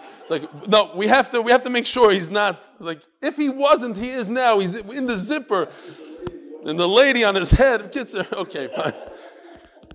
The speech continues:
Tumas Hameis L'Shchicha, Tumas Beis L'Shchicha. Fine. Zog the Gemara, Itmar. Tumas Hameis, Rav Nachman Omar, Hudri B'Tzibur.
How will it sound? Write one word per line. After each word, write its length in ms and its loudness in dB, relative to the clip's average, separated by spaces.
Tumas 360 0
Hameis 380 -2
L'Shchicha, 500 -8
Tumas 300 -4
Beis 220 -8
L'Shchicha. 540 -16
Fine. 260 -8
Zog 160 2
the 80 -4
Gemara, 220 -4
Itmar. 360 -10
Tumas 360 -4
Hameis, 760 -4
Rav 140 -8
Nachman 340 -8
Omar, 260 -6
Hudri 340 -2
B'Tzibur. 600 -10